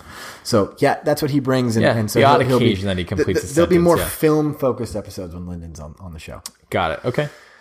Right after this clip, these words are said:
Speaker 1: Um, but I, I do have a movie recommendation for you, Rodney. Uh, it's one that I, I loved. I watched recently. It is not currently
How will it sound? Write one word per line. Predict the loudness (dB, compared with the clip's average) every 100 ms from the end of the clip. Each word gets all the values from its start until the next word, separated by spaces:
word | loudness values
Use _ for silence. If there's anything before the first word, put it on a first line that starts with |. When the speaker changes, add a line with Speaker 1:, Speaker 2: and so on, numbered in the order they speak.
| _ _
Speaker 1:
Um, | 2 4 4
but | 4 4
I, | 4 6
I | 4
do | 6
have | 6
a | 6
movie | 4 4
recommendation | 4 2 0 -2 -2 -2 -8
for | -8
you, | -8
Rodney. | -8 -10 -16 -20 _ _ -8 -2
Uh, | 0
it's | 0 2
one | 4 4
that | 6 4 2
I, | 0 0 -2 -4
I | -4
loved. | -2 0 -2 -4 -10 -18 -20 _ _ _ _ _
I | -2
watched | 2 2 0
recently. | 0 0 -2 -4 -6 -10 _ _
It | 2 2 2
is | 2 2 4
not | 4 4 2 -6 -8
currently | 0 2 2 0 0 0 -2 -8